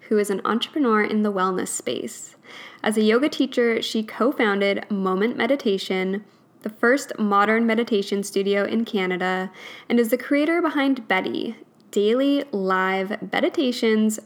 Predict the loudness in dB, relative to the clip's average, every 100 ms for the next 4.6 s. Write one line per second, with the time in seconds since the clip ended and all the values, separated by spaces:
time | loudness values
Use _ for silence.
0 | -8 -2 0 0 0 -2 -2 -4 -8 -12
1 | -14 -20 -20 -20 -4 0 2 4 2 2
2 | 0 2 2 2 0 0 -2 -4 0 2
3 | 0 -2 -4 0 2 0 -2 -2 -2 -8
4 | -12 _ -4 0 0 -2